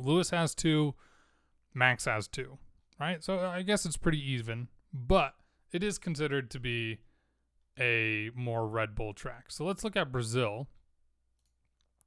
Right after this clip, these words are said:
Not twenty twenty-one. Let's go to twenty twenty. Did they go to Brazil at all?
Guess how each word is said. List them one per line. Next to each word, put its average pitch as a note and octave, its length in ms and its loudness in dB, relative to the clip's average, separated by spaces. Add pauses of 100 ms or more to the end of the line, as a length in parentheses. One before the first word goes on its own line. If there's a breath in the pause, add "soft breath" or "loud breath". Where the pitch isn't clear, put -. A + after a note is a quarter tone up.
(160)
Not B2 220 -6
twenty A#2+ 240 -6
twenty-one. A2 480 -10
Let's A2+ 140 -10
go C3 100 -12
to A2+ 100 -10
twenty C#3+ 320 -6
twenty. C3 320 -6
Did B2 160 -6
they A#2+ 140 -6
go A#2+ 140 -4
to A#2+ 60 -4
Brazil A#2+ 440 -6
at A#2+ 80 -6
all? A#2+ 400 -6